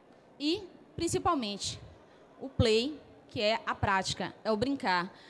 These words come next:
é ter prazer intelectual. Quando a gente faz uma coisa com prazer, essa, isso a gente faz de, de uma forma totalmente diferente.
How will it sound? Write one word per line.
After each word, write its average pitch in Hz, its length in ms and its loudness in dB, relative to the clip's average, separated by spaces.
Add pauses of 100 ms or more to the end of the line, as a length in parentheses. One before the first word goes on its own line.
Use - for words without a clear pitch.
(160)
é 226 120 2
ter 285 320 4
prazer 247 320 4
intelectual. 202 800 -2 (200)
Quando 214 160 -2
a - 20 2
gente 240 100 -2
faz 220 180 2
uma 233 60 -2
coisa 220 200 -2
com 220 80 -6
prazer, 208 460 2 (320)
essa, 202 220 -8 (180)
isso - 220 -6
a 180 40 2
gente 226 140 0
faz 214 200 2
de, 226 160 0 (180)
de 208 120 -6
uma 247 120 2
forma 262 240 4
totalmente 269 600 0
diferente. 240 600 -2